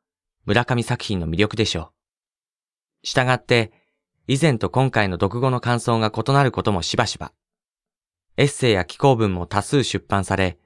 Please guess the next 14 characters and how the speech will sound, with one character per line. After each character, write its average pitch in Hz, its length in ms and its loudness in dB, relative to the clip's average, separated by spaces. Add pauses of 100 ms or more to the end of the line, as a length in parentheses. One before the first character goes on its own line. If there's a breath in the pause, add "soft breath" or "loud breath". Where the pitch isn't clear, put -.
(600)
作 - 220 -2
品 156 180 0
の 147 100 0
モ 123 140 0
チ - 140 0
ー 165 40 2
フ - 80 -6
と 107 100 -4
な 101 100 2
る 90 100 -4
出 90 120 0
来 110 100 -8
事 104 220 0
や 82 220 0